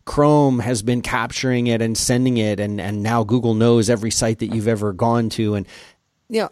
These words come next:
I think people might have a different reaction if they're like, "Well, I don't care if they know that I watched House of Cards, but I don't want them knowing that, you know, I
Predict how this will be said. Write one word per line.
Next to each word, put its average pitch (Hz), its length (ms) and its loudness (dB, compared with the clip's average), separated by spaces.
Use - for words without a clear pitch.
I 151 100 -2
think 170 220 -4
people 170 500 -4
might 139 220 0
have 143 180 -2
a - 20 -4
different 120 280 -2
reaction 95 680 -4
if - 220 -4
they're 113 220 4
like, 104 200 2
"Well, 131 360 4
I 113 100 -2
don't 135 160 0
care 123 220 2
if 113 80 -2
they 120 100 0
know 117 220 2
that 113 80 2
I 110 40 2
watched 107 300 -2
House 104 220 -2
of 98 80 -8
Cards, 131 380 -2
but 101 180 -2
I 156 140 2
don't 190 140 4
want 143 180 2
them 127 200 2
knowing 143 440 6
that, 107 280 -2
you 123 100 2
know, 104 320 0
I 107 280 -4